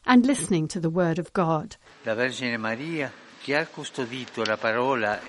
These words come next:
Speaker 1: May the Holy Virgin, he ended, who kept the Word and did not let herself be touched by the temptations of the evil one,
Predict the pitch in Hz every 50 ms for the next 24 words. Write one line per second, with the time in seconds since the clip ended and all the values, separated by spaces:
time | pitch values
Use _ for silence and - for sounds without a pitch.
0 | - - 254 247 240 240 208 240 214 214 254 247 240 226 240 208 220 240 220 208
1 | 190 - 170 160 147 151 180 175 - 196 180 175 170 160 170 160 147 - - -
2 | - - - - - - 175 - - - 220 214 214 - - 254 233 214 254 240
3 | 226 202 175 165 160 165 147 151 165 165 156 180 180 170 185 - - 214 202 196
4 | - 233 220 214 - 226 202 196 190 - _ - 247 240 247 - - 285 240 160
5 | - - - - - 165 165 156 185 175 - - 190 170 - - - 220 214 196
6 | - 226 208 - - 226 - - - 240 262 247 247 190 180 160 160 160 165 160
7 | 156 156 170